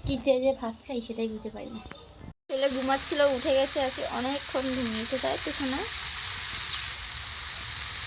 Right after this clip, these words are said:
এসে অনেকক্ষণ ঘুমিয়েছে, পুরো এক ঘন্টা।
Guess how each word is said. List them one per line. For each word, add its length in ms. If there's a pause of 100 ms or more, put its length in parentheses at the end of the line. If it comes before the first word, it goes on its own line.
(440)
এসে 140 (100)
অনেকক্ষণ 320 (100)
ঘুমিয়েছে, 480 (1040)
পুরো 160 (100)
এক 160
ঘন্টা। 300